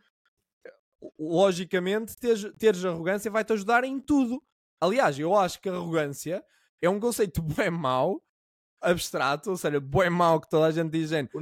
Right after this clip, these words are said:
Speaker 2: nome,
Speaker 1: ok,
Speaker 2: yeah, o nome
Speaker 1: arrogância
Speaker 2: é,
Speaker 1: é
Speaker 2: tem
Speaker 1: mau",
Speaker 2: uma conotação muito negativa.
Speaker 1: mas que só te traz coisas boas, em regra geral. A menos que sejas arrogante a um ponto não saudável.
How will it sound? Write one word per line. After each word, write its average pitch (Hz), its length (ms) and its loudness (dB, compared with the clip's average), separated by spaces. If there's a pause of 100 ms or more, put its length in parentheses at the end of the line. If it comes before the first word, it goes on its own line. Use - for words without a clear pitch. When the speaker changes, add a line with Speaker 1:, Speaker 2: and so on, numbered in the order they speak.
Speaker 2:
nome, 165 160 0
Speaker 1:
ok, 165 80 -2 (160)
Speaker 2:
yeah, 135 140 4
o 127 120 4
nome 139 160 4
Speaker 1:
arrogância 135 240 0
Speaker 2:
é, - 20 -4
Speaker 1:
é 160 100 -4
Speaker 2:
tem 160 120 0
Speaker 1:
mau", - 20 4
Speaker 2:
uma 196 140 2
conotação 143 500 -6
muito 135 240 -10
negativa. 120 680 -8 (640)
Speaker 1:
mas 262 260 0
que - 140 -14
só 294 220 2
te 285 140 -4
traz 277 280 -2
coisas 285 340 -6
boas, 277 400 2
em 202 100 -2
regra 180 320 -2
geral. 240 440 -2
A 156 60 0
menos 185 240 0
que - 80 -18
sejas 170 460 -4
arrogante 170 560 -2
a - 20 4
um 226 100 0
ponto 233 220 2
não 240 160 -2
saudável. 226 540 2